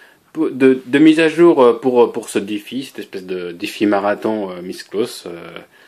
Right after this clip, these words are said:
euh, régulièrement ju-, ju-, jusqu'à Noël ou jusqu'à, ou jusqu'à, ou jusqu'au Nouvel An. Je sais pas comment ça va se, se dérouler, euh, Exactement. En tout cas, ça, ça, ça sera l'étagère. Je ferai peut-être autour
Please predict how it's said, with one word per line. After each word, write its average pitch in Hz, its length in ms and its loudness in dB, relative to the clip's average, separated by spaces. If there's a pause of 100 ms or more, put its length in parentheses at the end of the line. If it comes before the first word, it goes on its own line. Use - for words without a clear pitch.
(420)
euh, 90 80 -16
régulièrement 110 540 2
ju-, 123 320 2
ju-, 117 180 -8
jusqu'à 110 540 2
Noël 104 460 0
ou 101 100 -4
jusqu'à, 95 840 -10 (680)
ou 117 100 -6
jusqu'à, 120 400 0
ou 123 160 0
jusqu'au 131 300 -2
Nouvel 120 340 4
An. 120 80 0
Je 123 80 -6
sais 117 100 -10
pas 117 120 -2
comment 113 180 -2
ça 104 140 -8
va 101 100 -2
se, 92 460 -6 (200)
se - 140 -18
dérouler, 98 460 -4
euh, 85 260 -16 (960)
Exactement. 170 960 2
En 185 60 0
tout - 80 -12
cas, 175 80 2
ça, - 100 -6
ça, 156 140 -4
ça 156 200 -2
sera - 160 -2
l'étagère. 120 560 2
Je - 60 -14
ferai - 120 -4
peut-être 147 220 0
autour 151 400 4